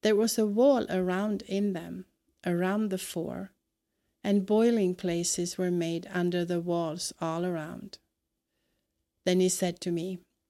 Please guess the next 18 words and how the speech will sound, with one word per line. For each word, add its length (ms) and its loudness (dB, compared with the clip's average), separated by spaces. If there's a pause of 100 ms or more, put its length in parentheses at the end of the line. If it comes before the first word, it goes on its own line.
(180)
"These 340 2
are 160 0
the 120 0
boiling 480 0
houses, 680 -4 (240)
where 160 0
the 100 2
ministers 720 0
of 160 -6
the 240 -4
house 460 -6
shall 300 -2
boil 380 2
the 120 -4
sacrifice 1000 -6 (380)
of 220 -8
the 100 -8
people." 460 -10